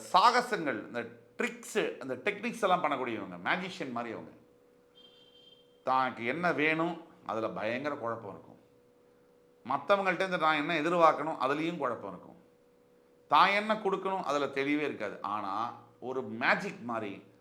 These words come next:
தான் கூட பழகக்கூடியவங்களை தன்னுடைய பாக்கெட்ல வச்சிருப்பாங்க தனுசு ராசி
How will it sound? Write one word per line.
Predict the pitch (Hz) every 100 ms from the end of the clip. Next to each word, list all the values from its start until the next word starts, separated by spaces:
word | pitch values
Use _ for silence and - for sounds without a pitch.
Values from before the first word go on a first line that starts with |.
| _ - _ _
தான் | - 143
கூட | 151 190
பழகக்கூடியவங்களை | 165 143 160 160 139 120 107 107 104 - - -
தன்னுடைய | 139 139 127 -
பாக்கெட்ல | 147 180 185 165 127
வச்சிருப்பாங்க | 113 123 107 104 104 - 101
தனுசு | 120 139 120
ராசி | 101 -